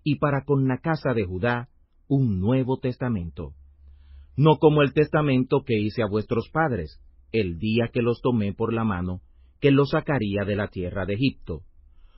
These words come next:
Porque ellos no permanecieron en mi testamento,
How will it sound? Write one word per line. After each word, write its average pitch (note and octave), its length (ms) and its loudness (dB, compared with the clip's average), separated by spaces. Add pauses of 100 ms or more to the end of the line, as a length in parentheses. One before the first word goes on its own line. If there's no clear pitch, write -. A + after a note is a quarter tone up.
(160)
Porque D3+ 360 6
ellos D#3+ 280 2
no C#3 300 4
permanecieron C#3+ 800 0
en A2+ 120 2
mi A2+ 120 2
testamento, B2 760 -2